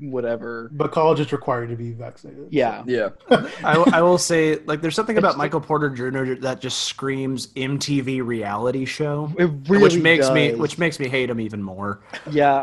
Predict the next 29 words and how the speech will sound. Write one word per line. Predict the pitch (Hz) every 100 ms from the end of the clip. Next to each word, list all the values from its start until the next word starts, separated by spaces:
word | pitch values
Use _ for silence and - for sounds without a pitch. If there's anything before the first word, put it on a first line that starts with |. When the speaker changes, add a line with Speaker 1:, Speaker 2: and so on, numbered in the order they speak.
| 127
Speaker 4:
Um, | 90 90 92
Speaker 1:
but | 160 156 160
in |
all | 165 156
honesty, | 147 151
I | 151
hope | 151 156
someone, | - 135 131
like, | 127 127 - - _
pulls | 135 131
him | 135
aside, | 120 120 117
has | 127 123
a |
genuine | 123 123 117 117
conversation, | 113 113 110 110 117
like, | 113 -
"Look, | 123 -
you're | 117 123
being | 123 139 147
an | 127
idiot. | 123 120 113 120 -
Like, | 123 -
this | 139 139 143
is | 135 123 - _
science. | - - 131 127 123
This | 120 120
is | 127
people's | - 127 120 117